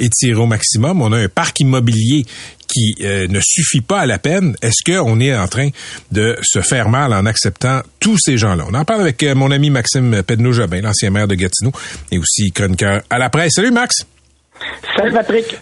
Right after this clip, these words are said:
Speaker 1: Bon, t'as vu les mêmes statistiques que moi. Euh, à quel moment est-ce qu'on dit il y a trop de gens ?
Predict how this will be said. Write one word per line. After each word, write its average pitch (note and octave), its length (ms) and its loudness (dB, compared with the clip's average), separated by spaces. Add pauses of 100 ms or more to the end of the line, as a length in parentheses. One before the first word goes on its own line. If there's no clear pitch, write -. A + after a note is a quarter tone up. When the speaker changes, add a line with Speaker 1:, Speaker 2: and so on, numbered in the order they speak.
Speaker 1:
Bon, E3+ 160 0
t'as F3+ 120 0
vu A3+ 120 4
les D4 100 4
mêmes G#3+ 180 4
statistiques - 680 0
que F3 120 2
moi. G3 340 2 (140)
Euh, C3+ 180 0
à - 140 -2
quel D4 200 0
moment A3+ 300 2
est-ce B3 300 0
qu'on D3 240 2
dit E3 340 2
il C3 80 0
y - 20 2
a A#2+ 60 0
trop F3+ 360 2
de C#3+ 60 2
gens ? D#3 280 0